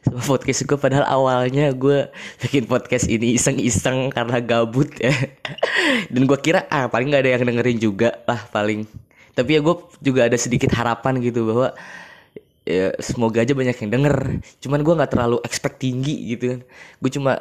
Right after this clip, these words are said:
target, ah, paling gue pengen, eh, akhir Desember nanti,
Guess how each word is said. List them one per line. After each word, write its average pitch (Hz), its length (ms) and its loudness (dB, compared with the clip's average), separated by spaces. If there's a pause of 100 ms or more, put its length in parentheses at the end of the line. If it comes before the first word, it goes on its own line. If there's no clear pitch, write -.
(120)
target, 123 400 0
ah, 135 80 2
paling 131 400 -2 (160)
gue 139 160 2
pengen, 143 480 -2 (480)
eh, 127 400 0
akhir 139 600 2 (440)
Desember 139 560 2
nanti, 127 560 -4